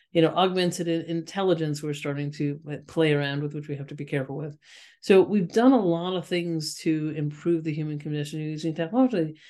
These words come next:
Now, just look at the pandemic we've been through. We developed a vaccine in, in ten months because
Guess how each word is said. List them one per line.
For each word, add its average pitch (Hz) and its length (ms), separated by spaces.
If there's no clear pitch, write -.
Now, 196 320
just 254 220
look 277 120
at 262 100
the 220 80
pandemic 202 440
we've 185 180
been 247 180
through. 170 180
We 156 80
developed 208 340
a 180 60
vaccine 175 480
in, 170 240
in 170 120
ten 190 280
months 190 360
because 165 540